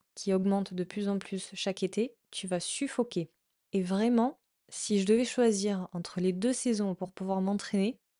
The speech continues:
je préfère avoir un petit peu chaud à la salle en hiver quand il y a un petit peu le chauffage. Mais alors s'entraîner en été,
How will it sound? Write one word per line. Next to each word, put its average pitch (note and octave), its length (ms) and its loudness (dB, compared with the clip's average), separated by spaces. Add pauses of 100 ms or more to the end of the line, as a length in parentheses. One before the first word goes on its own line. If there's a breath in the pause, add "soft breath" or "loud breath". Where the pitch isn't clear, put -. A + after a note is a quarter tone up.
je - 120 -2
préfère C4 460 2
avoir F#3+ 240 2
un F#3 140 2
petit - 280 -4
peu A#3+ 160 0
chaud A3 300 0 (300)
à F#3 120 -4
la F#3 140 -2
salle F#3 380 -2 (140)
en E3 200 -2
hiver F3+ 360 0
quand - 260 -10
il E3 60 -4
y - 20 -4
a D#3 40 -4
un D#3 80 -4
petit - 260 -6
peu F#3 140 -4
le E3+ 40 -4
chauffage. G#3+ 600 -2 (280)
Mais G3 180 2
alors G3 280 0
s'entraîner A#3 680 2
en F#3 200 2
été, A3+ 480 2